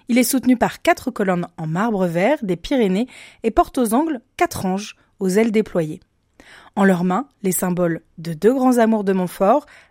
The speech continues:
la croix et le roseraie. Au mur,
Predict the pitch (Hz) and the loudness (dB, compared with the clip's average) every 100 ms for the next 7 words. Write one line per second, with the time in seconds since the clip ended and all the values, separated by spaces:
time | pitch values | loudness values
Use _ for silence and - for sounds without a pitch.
0 | - 254 277 - 185 - _ _ _ 262 | -2 0 0 0 0 -2 _ _ _ 0
1 | 247 175 170 156 156 - _ _ _ _ | 2 2 -4 -6 -12 -16 _ _ _ _
2 | _ _ 262 254 247 320 | _ _ 2 4 4 2